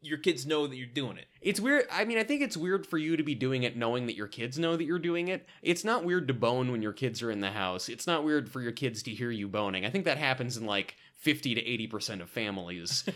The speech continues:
Speaker 1: <laughs>
Speaker 2: But I, it's just that, it's just that Brad and Randy are, like, so shell-shocked,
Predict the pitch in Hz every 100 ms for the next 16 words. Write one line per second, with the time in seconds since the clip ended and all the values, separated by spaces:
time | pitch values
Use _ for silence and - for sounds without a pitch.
0 | 220 - 139 139 143 - - 123 - 151
1 | 127 - - 240 226 - 160 156 135 -
2 | _ - 147 - 220 220 165 127 135 143
3 | 131 117 120 123 120 110 104 98 - _
4 | _ _ _ _ _ - 123 139 131 123
5 | 117 - _ 135 - 180 143 131 - 123
6 | 120 - 120 104 101 - -